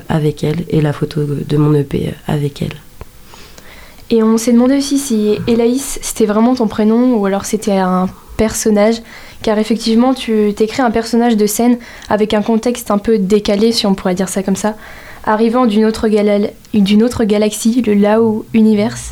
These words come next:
Speaker 1: Lao Universe.
Speaker 2: Lao Universe.
Speaker 1: Oui. <laughs> Du coup, euh, Hélaïs, c'est donc dans mon imaginaire.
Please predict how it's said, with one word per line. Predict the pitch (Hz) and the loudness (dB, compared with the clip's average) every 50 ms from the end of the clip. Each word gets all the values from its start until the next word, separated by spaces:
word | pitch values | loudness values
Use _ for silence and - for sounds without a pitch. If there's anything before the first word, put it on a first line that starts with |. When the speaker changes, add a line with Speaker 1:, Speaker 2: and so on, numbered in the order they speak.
| - - | -6 -2
Speaker 1:
Lao | 175 170 170 165 165 165 | 0 2 2 2 2 2
Universe. | 165 160 156 156 151 151 156 160 - 233 | 2 2 2 2 0 0 0 0 0 2
Speaker 2:
Lao | 220 226 233 | 2 4 4
Universe. | 240 226 214 220 220 226 220 - - - 170 | 4 4 4 2 2 0 -2 -6 -6 -2 -2
Speaker 1:
Oui. | 160 160 170 - - - - - - | -2 -2 -2 -6 -10 -14 -10 -4 -2
<laughs> | - 220 - - - - - - - - - - - - - - - - - - | -2 -2 -2 -4 -10 -16 -14 -12 -12 -12 -12 -14 -16 -18 -18 -20 -20 -20 -10 -4
Du | 170 170 180 | -2 0 0
coup, | 175 - 202 | 2 2 4
euh, | 220 214 196 180 170 160 160 156 151 151 - | 4 6 6 4 4 4 2 2 0 0 2
Hélaïs, | - 180 180 185 185 190 202 226 220 - - - - - | 2 2 2 2 2 2 2 0 0 -2 -6 -6 -4 -4
c'est | - - - - - 170 160 156 151 151 147 147 147 147 143 143 143 139 139 - - - 156 147 | -6 -6 -6 -4 0 0 2 4 4 4 4 4 2 2 2 2 0 0 -2 -6 -12 -18 -14 -6
donc | - 151 156 151 147 | -2 0 2 2 2
dans | 151 160 165 | 2 2 2
mon | 175 175 180 175 175 | 2 2 4 4 4
imaginaire. | 170 165 160 156 147 160 170 185 214 214 - | 4 2 2 0 0 0 0 0 -2 -4 -8